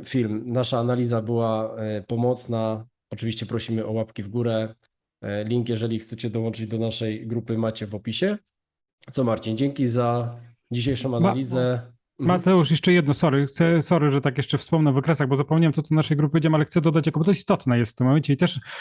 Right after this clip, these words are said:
Speaker 2: nie wiem, czy nie wprowadzimy tego, to s-, muszę z tą przegadać, do analiz nawet Bitcoina, żeby, bo bo chcę wam pokazać <laughs> bardzo, bo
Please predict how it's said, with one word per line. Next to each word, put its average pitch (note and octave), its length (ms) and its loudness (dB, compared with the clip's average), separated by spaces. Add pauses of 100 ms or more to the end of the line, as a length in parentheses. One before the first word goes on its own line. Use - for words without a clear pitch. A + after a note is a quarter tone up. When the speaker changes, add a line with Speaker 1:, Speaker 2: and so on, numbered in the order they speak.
(260)
Speaker 2:
nie E3+ 80 4
wiem, E3 60 6
czy E3+ 100 2
nie D#3+ 100 6
wprowadzimy D3 520 2
tego, B2+ 440 2
to C3+ 80 0
s-, B2 120 -4
muszę B2+ 200 -2
z - 40 -2
tą B2+ 140 0
przegadać, B2 420 2 (400)
do C3 60 4
analiz C3 260 2
nawet C3 220 2
Bitcoina, C3 600 2 (300)
żeby, D3+ 520 4 (260)
bo D#3 260 2 (220)
bo C#3+ 60 0
chcę - 140 2
wam F#3+ 100 6
pokazać E3+ 320 4
<laughs> - 60 0
bardzo, D#3 260 4
bo C#3+ 140 0